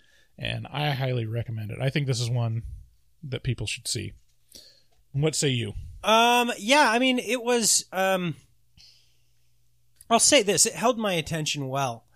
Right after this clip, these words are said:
Speaker 2: Um, I don't think I'm as jazzed on it as, as you are. I had no expectations for this, although it is one of those movies,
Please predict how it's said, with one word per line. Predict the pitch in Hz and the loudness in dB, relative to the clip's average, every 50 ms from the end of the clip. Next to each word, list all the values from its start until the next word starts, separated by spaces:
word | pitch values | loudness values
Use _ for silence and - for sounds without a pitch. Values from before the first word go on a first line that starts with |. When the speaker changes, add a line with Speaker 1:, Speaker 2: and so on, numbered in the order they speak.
| _ _ - _ _ - | _ _ -20 _ _ -8
Speaker 2:
Um, | - 123 131 131 131 127 127 123 120 120 - _ _ _ _ _ _ - | -4 -4 -2 -2 -2 -4 -4 -6 -6 -8 -12 _ _ _ _ _ _ -10
I | 139 147 | -8 -2
don't | 175 220 226 214 - | 0 0 -2 -2 -4
think | - 202 190 202 | -6 -6 -4 -4
I'm | 180 175 175 | -6 -4 -2
as | 160 151 139 123 | -2 -2 -2 -2
jazzed | 113 - 165 160 156 151 151 147 135 165 | -2 -2 -2 0 0 0 0 -2 -2 -4
on | 160 147 151 147 | -6 -6 -6 -6
it | 147 135 | -6 -8
as, | 135 131 135 127 127 - - - - | -6 -6 -4 -2 -2 -4 -4 -6 -8
as | - 139 139 131 123 139 143 - | -8 -6 -4 -4 -4 -6 -8 -10
you | 139 143 156 165 165 156 | -8 -6 -4 -2 0 -2
are. | 139 127 123 123 131 139 131 | -2 -4 -6 -6 -8 -8 -4
I | - 143 170 170 | -2 0 0 2
had | 165 147 131 123 | 2 0 -2 -4
no | 135 135 139 143 139 135 131 | -4 -4 -2 0 0 0 -2
expectations | 127 120 117 - - - 123 110 - - 131 120 117 - - 127 113 | -2 -4 -4 -6 -6 -6 -8 -14 -10 -10 -8 -8 -8 -8 -8 -10 -10
for | - - 117 | -12 -12 -14
this, | 110 117 120 - 165 | -14 -10 -8 -6 -6
although | 156 151 156 214 233 226 233 | -6 -4 -2 0 0 0 0
it | 180 196 208 202 | 2 0 0 0
is | 240 262 233 208 | 0 -4 -4 -4
one | 226 226 220 | -6 -6 -6
of | 214 196 175 | -6 -6 -4
those | 202 196 190 165 156 | -4 -4 -4 -4 -6
movies, | 175 185 190 170 175 175 170 156 139 - - | -6 -8 -6 -4 -4 -2 -2 0 0 -2 -2